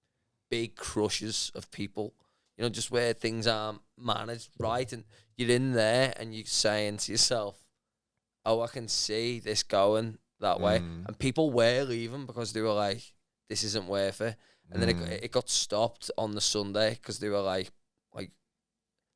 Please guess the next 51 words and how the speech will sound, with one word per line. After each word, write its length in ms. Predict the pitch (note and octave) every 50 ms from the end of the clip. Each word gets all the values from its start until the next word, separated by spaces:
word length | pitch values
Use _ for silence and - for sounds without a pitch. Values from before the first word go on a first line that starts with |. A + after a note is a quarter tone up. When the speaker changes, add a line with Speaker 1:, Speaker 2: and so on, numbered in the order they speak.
| _ _ _ _ _ _ _
Speaker 1:
health 260 | - - A2 G#2+ -
and 100 | A#2+ A#2
safety 360 | - - G#2+ G2+ - - G#2+
wise, 440 | G#2 G#2+ G#2+ A2 A2+ A2+ A2+ - -
it 160 | - - -
was 220 | G2+ F#2+ G2+ - -
just 200 | F#2+ - - -
a 100 | - G#2
no-go. 800 | G#2 G#2 G#2 G2+ G2 F#2+ G2 G2 G2 - D#2 E2 F#2 F#2 - - _ _ _ _ - _ _ -
I 20 | -
think 120 | D3 F3+
it 40 | F#3+
was, 100 | G3 F#3+
like, 140 | G3 F#3+ -
twenty-five 640 | - - C3 B2+ B2+ B2+ - - A2+ A2 A2 A2
thousand 360 | - A2 G#2+ G#2 G2+ G#2 - G#2
people 440 | - G#2+ - - G#2 G#2+ G#2 - _ _ _ _ _ _
more 360 | G2+ A2 A2 G#2 G#2 G#2 G#2
in 120 | G#2 G2 G2+
there 180 | G2 G2+ G2+
that 160 | G2 G#2 -
shouldn't 180 | - - G2+ G#2
have 80 | G2 G2
been 160 | G#2 G#2 G#2
in 120 | G2+ G2
there. 100 | G#2 G#2
And 340 | G#2+ _ _ _ _ _ -
there 60 | A#2
was, 100 | A#2 A2+
like, 120 | C3 C3 C#3
no 140 | C#3 C3+ C3+
security, 520 | - - C#3+ - B2+ A#2 A2 A2+ A#2+ C#3+
so 160 | C3 - -
you 100 | A2+ A2
could 160 | - - A#2+ -
just 200 | - A#2+ - -
go 220 | - A#2+ A#2+ A2+
in, 240 | G#2 A2 B2+ C3+ A#2 _ _ _ _ _ _ _ _ _ _ _
even 220 | - G2+ A2 G#2+ G#2+
though 120 | G#2 G2+ G2
it 20 |
was, 120 | G2 G#2
like, 120 | A2 A2+ G#2+
a 60 | G#2
sold 480 | - - - G2+ G2 G2 G2+ G2+ G2+ G#2
event 380 | G2+ - G2 G2 G2 G#2 - -
and, 100 | G#2 G#2+
like, 180 | A2 G2+ G#2 G#2
all 160 | - G#2 G#2 G2+
hoarded. 360 | A2 - F#2+ F#2+ - - -
And, 100 | F2+